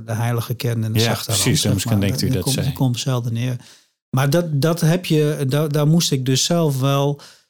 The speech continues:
Speaker 1: ehm, ehm, daar moest ik mezelf wel opnieuw in uitvinden, zeg maar. Hè, waar, waar, waar ik vroeger in het verleden, ook toen ik wat jonger was, ik, want ik ben, mijn idee, toch wel vanuit dat relatieve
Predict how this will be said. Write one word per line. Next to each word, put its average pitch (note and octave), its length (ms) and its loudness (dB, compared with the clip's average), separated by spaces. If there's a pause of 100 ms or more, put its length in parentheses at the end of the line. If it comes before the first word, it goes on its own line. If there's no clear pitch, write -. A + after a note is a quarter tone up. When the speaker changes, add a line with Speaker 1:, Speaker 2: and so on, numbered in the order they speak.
(240)
Speaker 1:
ehm, C3+ 240 2
ehm, D3+ 600 0
daar D3 240 2
moest A3 160 4
ik E3+ 100 -2
mezelf D3+ 400 0
wel C#3 140 -2
opnieuw C3+ 520 2
in C3 180 -2
uitvinden, A#2 600 -2
zeg - 240 -6
maar. F#2+ 300 -18 (140)
Hè, G#3+ 240 2
waar, B2 280 0
waar, B2+ 320 -2
waar B2 140 -4
ik B2 80 -6
vroeger D#3 280 2
in C3 60 2
het B2+ 100 -2
verleden, C#3 380 0
ook C3+ 140 -2
toen B2+ 200 -2
ik A#2 60 -4
wat A#2 160 -2
jonger C3+ 260 2
was, B2+ 220 -2
ik, B2+ 140 -8 (140)
want C#3 160 0
ik B2 140 -4
ben, A#2+ 460 -6 (160)
mijn A#2 240 -2
idee, A#2 300 -2
toch C#3+ 180 -2
wel B2 160 0
vanuit C3 280 -4
dat B2 140 -2
relatieve C3 760 0